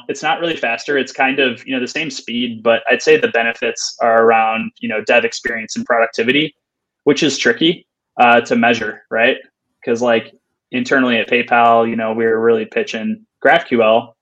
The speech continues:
you know, to leadership and executives and stuff. And, um, trying to measure productivity and experience, it's not as straightforward as performance. Uh, so that was, that was a little tricky rolling that out,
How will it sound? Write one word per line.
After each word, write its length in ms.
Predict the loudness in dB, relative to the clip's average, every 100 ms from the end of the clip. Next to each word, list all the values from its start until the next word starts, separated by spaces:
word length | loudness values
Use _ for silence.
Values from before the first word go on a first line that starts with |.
| -12
you 80 |
know, 80 | -12
to 140 | -6 -2
leadership 560 | -2 -2 0 -2 -2 -8
and 100 | -6
executives 500 | -2 -2 0 -2 -2
and 80 |
stuff. 360 | -6 -2 0 -2 -8
And, 200 | -8 -8 _ _ _ _ _ 0
um, 500 | 2 4 2 -2 -8 _ _ _
trying 180 | 0 2
to 140 | 4 4
measure 720 | 4 2 2 2 2 -2 _ _ _ _ _ _
productivity 840 | -2 -2 -2 -2 0 2 2 2
and 340 | 0 -2 -8 -8 -8
experience, 760 | -8 -8 -4 -4 -4 -8 -8
it's 480 | -6 -6 -8 -14 -16 _ _ _
not 180 | 0 0
as 300 | 0 -6 -12
straightforward 600 | -6 -2 0 2 4 4 2
as 240 | -4 -10 _ _ _
performance. 720 | -6 -4 -6 -8 -12 -14 -16 _ _ _ _
Uh, 460 | 2 4 4 4 0 -2
so 160 | -6 0
that 140 | 4
was, 220 | 4 2 2
that 120 | 2
was 100 | 2
a 40 |
little 180 | 0 -2
tricky 320 | -2 -4 -2
rolling 340 | 2 2 2 0
that 180 | 0 4
out, 260 | 4 2